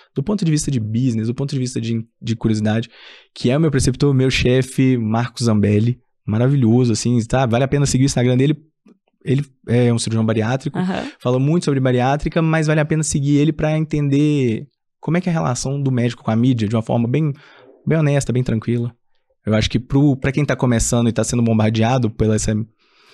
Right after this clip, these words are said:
Speaker 1: digitalização, mediação
Speaker 2: Total.
Speaker 1: da medicina, é, é um cara interessante.
Speaker 2: Que é mais um fator ansiogênico, inclusive, pra
Speaker 1: Exatamente.
Speaker 2: quem
Speaker 1: É um cara
Speaker 2: forma hoje,
Speaker 1: interessante
Speaker 2: né?
Speaker 1: pra, ele, inclusive, tava no Congresso Bariátrica falando sobre isso,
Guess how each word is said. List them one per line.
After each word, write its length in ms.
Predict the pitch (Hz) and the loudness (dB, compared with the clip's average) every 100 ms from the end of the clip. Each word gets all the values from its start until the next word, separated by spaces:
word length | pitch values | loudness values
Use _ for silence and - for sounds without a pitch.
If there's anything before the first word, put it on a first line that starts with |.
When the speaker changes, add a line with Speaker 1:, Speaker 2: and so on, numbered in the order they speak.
| _ _ _ - | _ _ _ -6
Speaker 1:
digitalização, 920 | 107 110 123 123 117 110 104 - 139 | -2 0 0 0 0 0 0 0 2
mediação 520 | 127 135 127 113 120 113 | 2 2 2 2 0 0
Speaker 2:
Total. 160 | 113 | 0
Speaker 1:
da 60 | 113 | 0
medicina, 560 | 110 - 147 135 107 - | 0 0 -2 0 -2 -6
é, 280 | 110 117 117 - | -4 0 0 0
é 80 | 120 | -2
um 100 | 123 | -2
cara 260 | - 113 | -2 -2
interessante. 580 | 120 113 117 - 113 120 | -2 -4 -8 -8 -6 -4
Speaker 2:
Que 60 | - | -2
é 40 | |
mais 280 | 196 196 240 | -2 -2 -2
um 220 | 247 202 | -2 -2
fator 300 | 190 185 202 | -2 -2 0
ansiogênico, 720 | 196 190 190 180 190 226 - | -2 0 -2 -2 -4 -4 -4
inclusive, 320 | 175 127 117 107 | -2 0 0 0
pra 80 | |
Speaker 1:
Exatamente. 300 | 104 123 110 - | 0 0 -2 -2
Speaker 2:
quem 100 | 170 | -2
Speaker 1:
É 20 | |
um 60 | 135 | 0
cara 140 | 139 | 0
Speaker 2:
forma 160 | 143 175 | 0 2
hoje, 80 | 143 | 0
Speaker 1:
interessante 440 | 139 143 143 139 | 0 0 0 0
Speaker 2:
né? 60 | 143 | 0
Speaker 1:
pra, 520 | 135 127 120 107 104 | 2 2 0 -2 -2
ele, 200 | 127 139 | 0 0
inclusive, 280 | 151 135 139 | 2 2 2
tava 160 | 135 | 2
no 80 | 131 | 2
Congresso 540 | 127 120 117 117 113 104 | 2 2 2 0 -2 -2
Bariátrica 600 | 104 110 110 110 - 120 | 0 0 2 0 -2 -4
falando 380 | 120 120 147 160 | 0 2 2 0
sobre 260 | 131 113 | 0 2
isso, 260 | 113 - | 0 -2